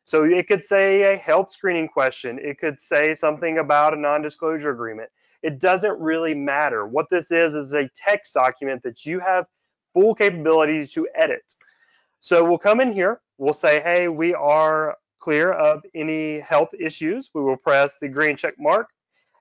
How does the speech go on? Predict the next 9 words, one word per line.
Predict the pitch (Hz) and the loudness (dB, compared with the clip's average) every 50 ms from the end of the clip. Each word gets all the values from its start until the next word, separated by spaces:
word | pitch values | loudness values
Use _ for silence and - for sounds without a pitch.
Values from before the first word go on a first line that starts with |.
| _ _ _ _ _ _ _ | _ _ _ _ _ _ _
which | - 170 160 - - | -4 -2 -2 -2 0
then | 170 165 175 | 2 2 4
allows | 190 175 156 143 143 143 139 139 | 4 2 2 2 2 0 0 -2
us | 147 143 | -6 -10
to | - - 156 147 | -10 -12 -12 -12
sign | - - - 139 123 127 131 135 139 143 143 135 | -10 -4 -2 0 0 0 0 -2 -2 -4 -6 -6
the | 135 135 135 135 135 131 135 139 - _ _ _ | -8 -8 -8 -8 -8 -8 -10 -14 -16 _ _ _
signature | _ - 165 151 151 135 - 127 | _ -8 -6 -4 -4 -4 -6 -8
pad. | - 120 117 - - | -10 -10 -8 -8 -10